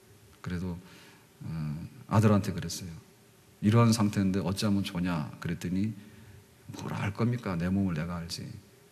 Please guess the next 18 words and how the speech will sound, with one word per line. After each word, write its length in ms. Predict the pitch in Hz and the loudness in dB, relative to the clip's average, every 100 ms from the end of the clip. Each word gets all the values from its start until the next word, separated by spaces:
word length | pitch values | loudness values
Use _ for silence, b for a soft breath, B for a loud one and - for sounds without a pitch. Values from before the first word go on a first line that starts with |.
| - - | -20 -14
예. 40 | 131 - - - - - - B B B B B _ - - - - - - - - 104 - - - - - - _ - - - | -14 -14 -18 -20 -20 -20 -20 B B B B B _ -20 -20 -20 -20 -20 -20 -20 -12 -12 -12 -20 -20 -20 -20 -20 _ -20 -20 -20
그 420 | - 98 95 - - | -6 -2 0 0 4
보건지도가 520 | 117 127 113 113 104 | 6 8 6 4 2
있는데 380 | 92 87 90 85 - B B B _ - | 2 -2 -4 -6 -10 B B B _ 0
요즘 180 | 104 107 | 4 4
사람이 380 | 113 113 113 | 4 4 6
없대요. 440 | 104 - 95 85 76 - - - - - - - _ _ _ - | 4 0 -2 -2 -4 -10 -18 -20 -20 -20 -20 -20 _ _ _ -10
다 320 | - 151 180 | -4 -2 4
농사 320 | 135 120 135 | 6 8 8
짓느라고 640 | 120 117 101 87 85 92 92 | 8 6 4 0 -4 -8 -2
겨울 340 | 107 113 117 | 4 6 6
되면 260 | 117 113 104 | 4 4 4
많아요. 320 | 73 82 73 - - - - - - _ _ - | 2 -2 -6 -12 -20 -20 -20 -20 -20 _ _ -10
한여름에 580 | - 143 143 127 117 110 | -2 4 6 8 8 6
다 100 | 101 | 4
농사 300 | 92 107 113 | 4 4 4
짓기 180 | 104 104 | 2 -2
바빠가지고 760 | - - 92 87 98 113 101 | -6 -4 -4 -6 -6 -6 -6